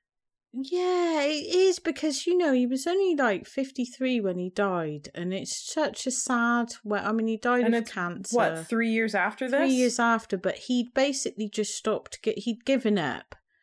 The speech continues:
Speaker 1: just because, of, you know, people just didn't get him, or I don't know. The Italian film industry was changing a lot by that point anyway, and even genre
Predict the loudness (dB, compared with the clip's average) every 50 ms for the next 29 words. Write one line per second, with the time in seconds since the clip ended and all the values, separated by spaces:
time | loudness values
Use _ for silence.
0 | _ _ _ _ _ -2 -2 -2 -2 -2 -4 -4 -2 2 2 2 2 2 0 -2
1 | -2 -2 -2 2 4 6 6 6 4 0 0 -2 -4 -2 -2 -4 0 0 -2 -2
2 | 0 -2 -2 -2 -2 -2 -2 0 0 0 -2 -4 -4 -2 0 2 2 2 2 2
3 | 0 0 -2 -2 -2 -4 -4 -4 -4 -6 -6 -8 -12 _ -20 -20 -20 -20 -20 _
4 | _ _ _ -2 2 4 4 4 4 2 4 4 4 4 4 2 2 0 2 0
5 | 2 4 4 4 2 2 2 2 2 2 4 2 2 0 -2 -6 -8 -6 -4 -4
6 | -4 -4 -6 -6 -6 -2 0 2 2 2 2 2 0 -2 -2 -2 -2 -2 -2 -4
7 | -4 -8 -8 -6 -6 -4 -4 -4 -4 -6 -6 -8 -6 -6 -6 -6 -6 -6 -4 -4
8 | -4 -4 -4 -4 -2 -2 -2 -2 -2 -4 -4 -2 -2 0 0 0 -2 -2 -2 -4
9 | -4